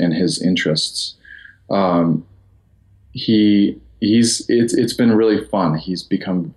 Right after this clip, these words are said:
very passionate about Legos. He's eleven now, and, uh,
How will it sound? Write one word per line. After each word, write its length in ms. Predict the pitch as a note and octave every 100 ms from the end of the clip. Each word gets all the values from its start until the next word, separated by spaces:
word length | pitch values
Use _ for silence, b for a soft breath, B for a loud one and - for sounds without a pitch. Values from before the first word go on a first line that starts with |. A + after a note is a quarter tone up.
| -
very 340 | G#2 A2 G#2+
passionate 520 | G#2 F#2+ F#2+ - F#2+
about 200 | F#2 F2+
Legos. 720 | D#2+ F2 F2 F2 F2 - - - B B B
He's 160 | - A2
eleven 400 | G2+ G2 F#2 E2+
now, 340 | D#2+ D#2+ D#2 _ _ _ _ _ _ _ -
and, 300 | F#2+ F2+ F2
uh, 260 | F2 E2